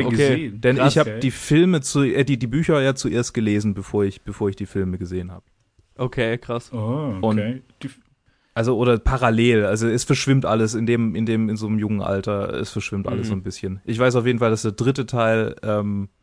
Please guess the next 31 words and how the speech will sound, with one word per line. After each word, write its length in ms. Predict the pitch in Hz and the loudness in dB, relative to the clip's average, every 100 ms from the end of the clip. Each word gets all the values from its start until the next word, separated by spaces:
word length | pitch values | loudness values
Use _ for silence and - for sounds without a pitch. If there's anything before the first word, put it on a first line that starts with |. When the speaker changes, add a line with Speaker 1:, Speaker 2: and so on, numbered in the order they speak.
| _ _ - | _ _ -6
Speaker 3:
nee, 80 | 110 | -2
der 120 | 98 | -2
zweite 320 | 95 123 131 127 | 0 0 0 0
Teil 180 | 131 117 | 0 2
war 80 | |
der 80 | 110 | 2
erste, 220 | 107 113 107 | 0 -2 -2
den 160 | 104 | -4
ich 60 | 98 | -2
gesehen 340 | 101 123 143 | -2 0 2
hab, 220 | 143 135 - | 0 0 -2
und 140 | 110 | -2
dann 180 | 104 104 | -2 -2
der 140 | 98 | -4
dritte 320 | 95 120 139 | -2 0 0
Teil 260 | 120 123 120 | 0 0 0
und 140 | 107 | 0
dann 140 | 101 98 | -2 -2
der 120 | 98 | -2
erste 280 | 95 104 95 | -2 -4 -6
Teil. 360 | - 92 90 90 | -8 -6 -6 -8
Also 180 | - 98 | -8 -6
das 120 | 101 | -6
war 140 | 107 98 | -6 -4
alles, 320 | 101 101 - _ _ _ _ _ - | -4 -6 -10 _ _ _ _ _ -2
also 200 | 117 113 | 0 0
z-, 140 | - | 0
von 140 | - 117 | 0 4
denen 320 | 117 113 104 | 4 4 4
jetzt. 480 | 98 92 - - - _ _ _ _ | 2 0 -4 -10 -16 _ _ _ _
Speaker 1:
Ja. 220 | 120 117 | -8 -4